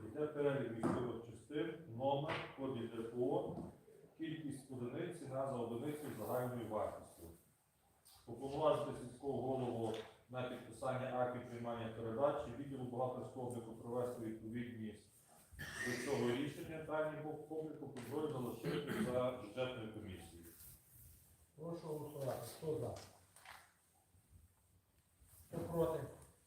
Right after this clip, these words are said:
Speaker 2: Хто утримався? Одноголосно. Друге питання. Безоплатна передача G M I три Т.
Speaker 1: Сільська рада вирішила передати безоплатно безпілотні літальні апарати, квадрокоптери D J Mavic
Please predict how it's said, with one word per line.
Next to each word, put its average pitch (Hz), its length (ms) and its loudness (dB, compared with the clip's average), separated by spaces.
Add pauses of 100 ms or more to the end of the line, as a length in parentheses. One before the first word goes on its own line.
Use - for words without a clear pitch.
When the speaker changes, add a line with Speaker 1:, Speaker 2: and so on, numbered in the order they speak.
(460)
Speaker 2:
Хто 160 80 -12
утримався? 151 640 -2 (720)
Одноголосно. 127 720 -4 (460)
Друге 180 300 4
питання. 175 400 2
Безоплатна 175 540 2
передача 160 680 2 (220)
G 160 300 -2
M 160 100 0
I 160 200 0 (200)
три 151 160 0
Т. - 480 -4 (640)
Speaker 1:
Сільська 123 360 -2
рада 147 220 4
вирішила 107 760 0 (260)
передати 120 480 4
безоплатно 147 680 0
безпілотні 143 540 -2
літальні 131 340 0
апарати, 117 580 2 (100)
квадрокоптери 123 760 -2
D 127 400 -4
J 139 220 0
Mavic 110 360 2